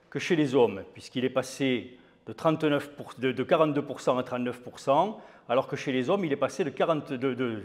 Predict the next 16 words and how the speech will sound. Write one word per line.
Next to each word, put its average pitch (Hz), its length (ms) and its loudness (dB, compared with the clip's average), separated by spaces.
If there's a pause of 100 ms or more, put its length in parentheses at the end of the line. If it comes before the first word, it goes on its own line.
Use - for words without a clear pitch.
(160)
cinquante-huit 160 600 -2
pour - 160 -14
cent, 120 180 0
pardon, 123 480 -2 (320)
à 120 80 -2
quarante-neuf 160 600 2
pour 127 200 -8
cent. 92 220 -16 (720)
Et - 20 -6
ce 208 140 2
constat 208 340 6
est 214 100 4
important 165 540 4
parce 127 220 -4
que, 165 360 4
euh, 117 440 -2